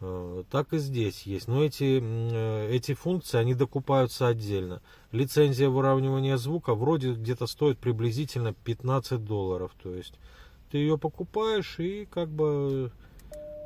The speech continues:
э, ну и активируешь. И у тебя есть выравнивание звука получается. Вот щас, э, давайте попробуем, может быть, э,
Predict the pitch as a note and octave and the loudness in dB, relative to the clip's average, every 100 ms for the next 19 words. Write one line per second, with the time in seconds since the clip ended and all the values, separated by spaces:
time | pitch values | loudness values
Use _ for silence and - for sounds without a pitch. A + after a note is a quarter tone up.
0 | D5+ D5+ - - - - - - - - | -14 -16 -18 -20 -20 -20 -20 -20 -16 -8
1 | G2 F#2+ F#2 F#2 F#2 F#2 F#2 - - - | -6 -6 -6 -8 -8 -10 -12 -18 -20 -20
2 | - - - G#2 B2 G3 G3+ D3 A#2 - | -20 -20 -12 -6 -4 -4 -2 0 0 0
3 | - D3 B2 A2 F#2 F2+ - F#2 E2+ - | 2 4 6 4 2 -4 -8 -10 -12 -12
4 | - - - - - G#2+ D3 E3+ - B2 | -20 -20 -20 -18 -10 -4 -2 -4 -2 -2
5 | G#2 A#2+ - G2+ G#2 A2+ G#2+ G#2 F#2+ F#2+ | 0 -2 -4 -6 -2 -2 -4 -4 -4 -6
6 | F2 F2 F#2 - F2+ F2 F2 F2 - F#2 | -6 -8 -10 -10 -12 -10 -12 -14 -12 -12
7 | F2 E2+ - - - - - - - - | -12 -14 -18 -20 -20 -20 -20 -20 -20 -14
8 | F#2 F#2 - G#2 - G2+ G2 F#2+ G2+ A2+ | -12 -10 -8 -8 -8 -8 -8 -6 -4 -2
9 | - A2+ A2 - A2+ G#2 G2 G2 F#2+ G2 | -4 -6 -6 -4 -4 -4 -6 -6 -6 -8
10 | F#2+ G2 - - - - - - - G2+ | -8 -8 -10 -20 -20 -20 -20 -20 -16 -12
11 | F#2+ F#2+ F#2+ F#2 F#2 F2+ | -8 -8 -8 -10 -10 -12